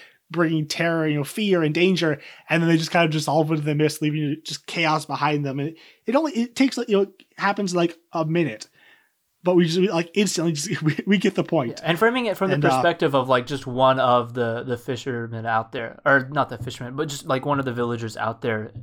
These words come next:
Speaker 2: I do think, like, it's the, the perspective of that scene, I think, is really pers-, uh, is really effective.
Speaker 1: Yeah. And the, the, the pirates, they're basically orcs.
Speaker 2: Yep.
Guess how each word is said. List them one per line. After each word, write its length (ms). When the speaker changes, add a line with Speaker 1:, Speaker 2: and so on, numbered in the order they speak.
Speaker 2:
I 120
do 340
think, 460
like, 220
it's 420
the, 180
the 120
perspective 640
of 200
that 180
scene, 240
I 80
think, 180
is 140
really 260
pers-, 320
uh, 400
is 160
really 280
effective. 540
Speaker 1:
Yeah. 320
And 240
the, 200
the, 240
the 100
pirates, 480
they're 260
basically 520
orcs. 600
Speaker 2:
Yep. 300